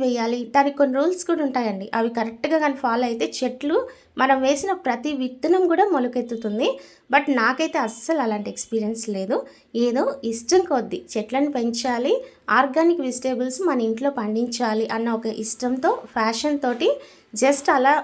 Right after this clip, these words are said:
ఇంట్రెస్ట్గా చేయడం తప్పించి ఇంకేం లేదు. ఇదైతే కిచెన్ వేస్టేజ్ అనమాట. దీన్ని మనం already సిమెంట్ అంతా తీసేసిన తర్వాత వేస్తున్నాము. ఈ కిచెన్ వేస్టేజ్ మాత్రం ఇలా వేసేయడం కన్నా స్మెల్ వస్తుంది కదా, మనం మ్యాక్సిమం గ్రైండ్ చేసుకొని లేదా ముక్కలు ముక్కలుగా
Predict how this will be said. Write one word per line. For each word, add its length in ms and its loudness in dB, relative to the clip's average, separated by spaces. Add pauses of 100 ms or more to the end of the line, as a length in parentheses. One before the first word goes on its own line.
(120)
ఇంట్రెస్ట్గా 560 -2
చేయడం 260 0 (100)
తప్పించి 400 -6
ఇంకేం 300 -2 (120)
లేదు. 180 0 (440)
ఇదైతే 260 2 (100)
కిచెన్ 400 0
వేస్టేజ్ 420 -2
అనమాట. 300 -8 (500)
దీన్ని 400 4 (280)
మనం 180 2 (100)
already 380 0
సిమెంట్ 340 -2
అంతా 240 -6
తీసేసిన 440 -6
తర్వాత 280 -2 (100)
వేస్తున్నాము. 600 -2 (540)
ఈ 40 4 (160)
కిచెన్ 380 2
వేస్టేజ్ 360 -2 (120)
మాత్రం 220 0 (100)
ఇలా 240 2
వేసేయడం 480 0
కన్నా 260 0
స్మెల్ 280 0
వస్తుంది 380 -2
కదా, 140 2 (160)
మనం 180 0 (220)
మ్యాక్సిమం 420 0
గ్రైండ్ 360 2
చేసుకొని 440 -2 (100)
లేదా 180 0 (100)
ముక్కలు 280 0
ముక్కలుగా 360 0